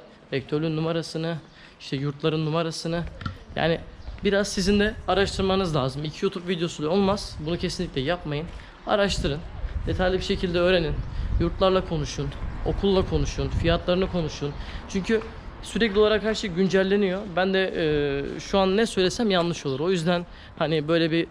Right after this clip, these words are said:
rakam vermek istemiyorum. İşte şunun fiyatı budur, bunun fiyatı budur diye. E,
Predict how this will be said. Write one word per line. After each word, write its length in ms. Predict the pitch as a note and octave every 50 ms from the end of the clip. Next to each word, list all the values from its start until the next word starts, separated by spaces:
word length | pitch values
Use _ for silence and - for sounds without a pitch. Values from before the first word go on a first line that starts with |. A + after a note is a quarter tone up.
| - - - - - -
rakam 400 | E3+ - - - G3 F#3+ - -
vermek 300 | D3+ D#3 D#3+ F3+ F#3+ F#3
istemiyorum. 480 | - - - F#3 E3+ D#3 C#3 B2 A#2+ B2+
İşte 160 | - - D3+
şunun 280 | - - - E3+ E3 E3
fiyatı 360 | - - D#3+ D#3+ D#3 - D3+
budur, 180 | D3+ D3+ D#3 D3
bunun 220 | D3 D#3 D3+ E3
fiyatı 380 | D#3+ - D#3+ D#3 D3+ - D3+ D3+
budur 260 | E3 D#3+ D3 C3 B2
diye. 240 | C3+ C#3+ F#3 G#3+ A3+ - - - - - - - - -
E, 60 | -